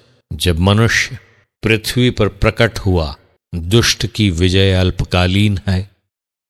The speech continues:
विधर्मी का आनंद क्षणभंगुर है। उसकी लंबाई भले ही आकाश की तरह ऊंची हो,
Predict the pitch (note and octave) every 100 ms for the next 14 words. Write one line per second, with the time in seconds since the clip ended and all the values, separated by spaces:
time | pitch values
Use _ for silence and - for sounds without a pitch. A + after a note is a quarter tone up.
0 | _ _ _ F#2 G2 G2 F#2 A#2+ A#2+ A#2
1 | G#2 F#2 - G2 G2+ G2+ F#2+ D#2 - -
2 | _ - - G#2+ F#2+ F2+ E2 G2+ G#2 A#2+
3 | G2+ A2 - - _ _ _ _ _ _
4 | _ - G#2 - - G2 F2 F#2+ G2 F#2
5 | F2 E2 C#2+ _ _ _ _ - F2+ F2+
6 | A#2+ A#2+ F#2 G#2 G2 F#2 - G2+ G2 -
7 | - G2+ - F#2+ E2+ G2+ G2 G#2 F2+ G#2
8 | D2 D#2 C#2